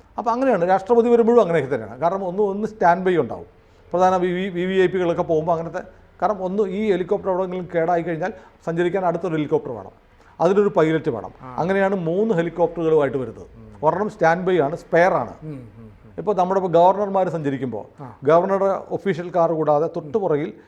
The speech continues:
Speaker 1: രാജ്ഭവൻ്റെ അശോക ചക്ര, ച-, ആ, അശോക സ്തംഭത്തിൻ്റെ ചിഹ്നമുള്ള മറ്റൊരു കാർ, കാർ കൂടെ കാണും.
Speaker 2: ഉം.
Speaker 1: അതിന് സ്പെയർ കാർ എന്നാണ് വിളിക്കുന്നത്. പോകുന്ന വഴിക്ക് ഗവൺണറുടെ വണ്ടി
Speaker 2: ചീത്ത.
Speaker 1: ബ്രേക്ക് ഡൗൺ ആയാൽ
Speaker 2: ആ.
Speaker 1: ഗവർണർ വഴി ഇറങ്ങി നിൽക്കാൻ പറ്റുമോ?
Speaker 2: ആ,
Speaker 1: ഉടനെ
Speaker 2: അതെ.
Speaker 1: അടുത്ത വണ്ടി കയറും.
Speaker 2: ആ.
Speaker 1: അപ്പോൾ സ്പെയർ കാർ ഇട്ട് സ്പെയർ വാഹനം ഹെലികോപ്റ്റർ ആവട്ടെ ഇട്ട്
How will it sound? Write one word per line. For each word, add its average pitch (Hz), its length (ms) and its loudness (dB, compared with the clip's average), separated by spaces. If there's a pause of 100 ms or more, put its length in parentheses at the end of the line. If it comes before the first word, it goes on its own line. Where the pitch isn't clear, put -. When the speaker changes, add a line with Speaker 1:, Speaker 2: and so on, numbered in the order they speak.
(260)
Speaker 1:
രാജ്ഭവൻ്റെ 160 520 2
അശോക 160 380 -2
ചക്ര, - 400 -10
ച-, 165 380 -6
ആ, 160 180 -6
അശോക 165 320 2
സ്തംഭത്തിൻ്റെ 165 520 -4
ചിഹ്നമുള്ള 156 360 -4
മറ്റൊരു 165 340 -6
കാർ, 143 280 -2
കാർ 139 100 -4
കൂടെ 131 120 -6
കാണും. 107 180 -12
Speaker 2:
ഉം. - 220 -20
Speaker 1:
അതിന് 156 140 -10
സ്പെയർ 180 320 -2 (100)
കാർ 185 100 -2
എന്നാണ് 147 180 -6
വിളിക്കുന്നത്. 107 280 -14
പോകുന്ന 185 220 -2
വഴിക്ക് 180 220 -4
ഗവൺണറുടെ 170 460 -2
വണ്ടി 170 420 -8 (280)
Speaker 2:
ചീത്ത. 147 140 -14
Speaker 1:
ബ്രേക്ക് 160 240 4
ഡൗൺ 180 180 0
ആയാൽ 123 200 -2 (120)
Speaker 2:
ആ. 113 260 -20 (300)
Speaker 1:
ഗവർണർ 190 260 2
വഴി 202 180 2
ഇറങ്ങി 185 220 -4
നിൽക്കാൻ 175 220 -4
പറ്റുമോ? 117 240 -6 (140)
Speaker 2:
ആ, 170 120 -4
Speaker 1:
ഉടനെ 190 100 -4
Speaker 2:
അതെ. 240 60 0
Speaker 1:
അടുത്ത 233 180 0
വണ്ടി 180 200 2
കയറും. 117 260 -2 (120)
Speaker 2:
ആ. - 40 -18
Speaker 1:
അപ്പോൾ 120 240 -12
സ്പെയർ 220 440 -2 (120)
കാർ 240 180 -2
ഇട്ട് 208 320 -6
സ്പെയർ 190 360 0
വാഹനം 180 400 -2
ഹെലികോപ്റ്റർ 160 520 -2
ആവട്ടെ 165 260 -2
ഇട്ട് 170 320 -10